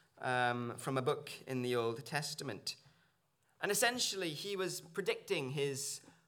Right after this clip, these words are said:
foreboding death and what was about to happen. He was telling what was to come, a final indication of his life here on earth. And this was spoken to the disciples. And the-, these were,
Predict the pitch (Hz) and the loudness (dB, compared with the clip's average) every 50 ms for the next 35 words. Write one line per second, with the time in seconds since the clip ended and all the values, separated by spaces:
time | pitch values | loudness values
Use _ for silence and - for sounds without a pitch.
0 | _ _ _ - - - 185 156 160 180 185 185 180 175 160 151 143 139 131 127 | _ _ _ -14 -6 -4 -2 0 2 4 6 6 6 6 6 4 4 2 -2 -2
1 | 131 - - - - 120 175 170 156 151 - - - - - - _ _ _ _ | -4 -6 -12 -16 -6 0 2 2 2 2 -2 -12 -16 -18 -20 -20 _ _ _ _
2 | _ - 135 147 156 170 160 - - - 147 151 131 143 135 131 123 113 - - | _ -10 -6 0 4 4 4 4 2 -4 -6 -6 -4 -2 0 0 0 0 0 -6
3 | - - - - 139 143 165 170 160 165 131 104 92 92 120 - _ _ _ _ | -12 -16 -12 -10 -8 -6 -6 -4 -2 -4 -4 -4 -6 -12 -16 -20 _ _ _ _
4 | _ - - _ _ _ _ _ _ _ _ - - _ _ _ _ - - 160 | _ -20 -20 _ _ _ _ _ _ _ _ -16 -16 _ _ _ _ -8 -4 -2
5 | 175 170 170 160 214 214 214 208 190 180 175 180 190 190 190 180 156 131 - 165 | 0 0 2 4 6 6 6 6 2 2 2 2 2 2 2 2 -2 -2 -4 -6
6 | 165 - 196 196 190 165 131 110 101 - - - - - _ _ _ _ - 143 | -2 2 4 4 4 4 0 -4 -6 -10 -16 -20 -20 -20 _ _ _ _ -6 -6
7 | 156 - - 170 185 190 185 180 180 180 180 196 202 190 196 196 - 220 202 202 | -2 2 4 4 6 6 6 6 4 4 2 2 4 4 4 4 6 4 4 4
8 | 196 - - 170 151 127 120 107 101 131 - 151 131 127 127 131 131 131 123 123 | 4 2 0 0 -2 -4 -4 -4 -6 -6 -6 -6 -8 -4 0 2 4 4 4 2
9 | 120 - - - - - - - - _ _ - - 139 127 120 113 113 113 - | -2 -8 -14 -16 -20 -20 -20 -20 -20 _ _ -8 -4 -2 0 0 0 -2 0 2
10 | 143 151 127 117 - - - - - - _ _ _ _ _ _ _ _ _ _ | 2 2 2 2 -2 -10 -16 -18 -20 -20 _ _ _ _ _ _ _ _ _ _
11 | _ _ _ _ _ _ _ _ _ - - 214 240 240 - 247 - - 247 254 | _ _ _ _ _ _ _ _ _ -10 -6 -2 0 2 2 2 4 6 6 6
12 | 254 - 202 190 185 170 170 160 151 147 - 208 180 190 185 175 143 127 117 135 | 6 4 -4 -6 -6 -6 -6 -4 -2 0 4 4 4 4 4 2 2 2 2 2
13 | 180 214 247 269 254 262 226 262 262 233 226 226 226 202 185 180 | 2 4 4 2 2 2 0 0 2 2 4 4 8 10 10 10